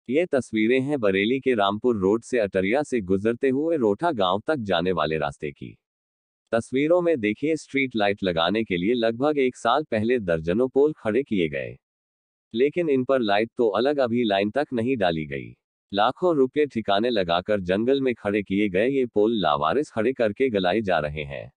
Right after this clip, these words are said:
आपको बता दें कि ये पोल गुलाम जनता की सुविधा के लिए नहीं लगाए गए हैं, बल्कि लाला की दुकान चलवाने के लिए लगाए गए हैं, क्योंकि ना तो यहाँ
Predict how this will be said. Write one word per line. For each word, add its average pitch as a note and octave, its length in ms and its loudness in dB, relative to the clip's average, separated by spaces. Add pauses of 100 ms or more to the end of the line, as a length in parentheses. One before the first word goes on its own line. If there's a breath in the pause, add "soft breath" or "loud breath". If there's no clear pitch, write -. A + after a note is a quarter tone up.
(720)
आपको D3+ 360 0
बता A2 320 2
दें B2 160 0
कि C#3 120 -6
ये B2 160 0
पोल A#2+ 300 2
गुलाम G2 380 2
जनता F#2+ 320 0
की B2 160 -6
सुविधा A#2 420 0
के A2 140 -4
लिए G2 180 0
नहीं A2+ 240 -2
लगाए F2 360 0
गए F2 240 0
हैं, C#3+ 280 -2
बल्कि G#2 320 0
लाला G#2+ 300 0
की D#3 160 -6
दुकान G2+ 380 0
चलवाने F2+ 500 0
के C#3+ 120 0
लिए E3 140 -2
लगाए F#2 360 0
गए D2+ 180 -4
हैं, C2+ 260 -10 (840)
क्योंकि D3+ 340 2
ना D3 140 2
तो B2+ 180 0
यहाँ G#2 240 0